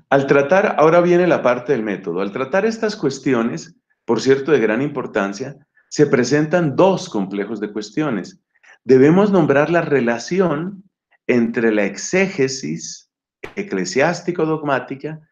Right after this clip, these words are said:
y la histórico-crítica de la Escritura. Entonces, se van a hablar aquí, se va a hablar aquí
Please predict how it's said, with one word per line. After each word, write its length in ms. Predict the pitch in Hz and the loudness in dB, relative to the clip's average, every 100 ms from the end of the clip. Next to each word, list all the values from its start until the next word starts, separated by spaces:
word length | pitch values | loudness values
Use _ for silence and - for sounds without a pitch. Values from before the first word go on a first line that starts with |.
| _ _ | _ _
y 100 | 113 | 0
la 120 | 110 | 2
histórico-crítica 1300 | 104 - 143 151 165 160 139 117 117 117 131 - 131 - | 0 2 4 4 2 -2 -6 -4 -2 -4 -4 -8 -12 -10
de 160 | 101 104 | -4 -2
la 80 | 92 | -2
Escritura. 720 | - 92 87 85 76 69 - _ _ _ _ _ _ | -6 -12 -12 -10 -10 -10 -18 _ _ _ _ _ _
Entonces, 800 | 110 113 147 107 - 78 - _ _ - | -4 2 4 4 -2 -8 -10 _ _ -10
se 160 | 107 | -2
van 240 | 104 127 180 | 0 0 0
a 20 | |
hablar 280 | 160 151 156 | 0 0 0
aquí, 280 | 151 - | -4 -10
se 140 | - 104 | -6 -2
va 100 | 107 | 0
a 20 | |
hablar 240 | 139 160 | 0 -2
aquí 460 | 170 170 127 135 - | -2 -4 -6 -8 -10